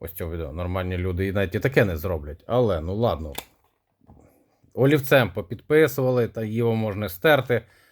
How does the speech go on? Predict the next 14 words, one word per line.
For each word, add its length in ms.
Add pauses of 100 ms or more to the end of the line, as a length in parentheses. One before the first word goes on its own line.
(840)
Ось, 500
е, 540
а 200
і 200 (320)
касетку 640
зберегли, 760 (480)
візуально 580
все 220
добре. 460 (1800)
Ну 240
і 140
хіба 280
що, 200
ну, 260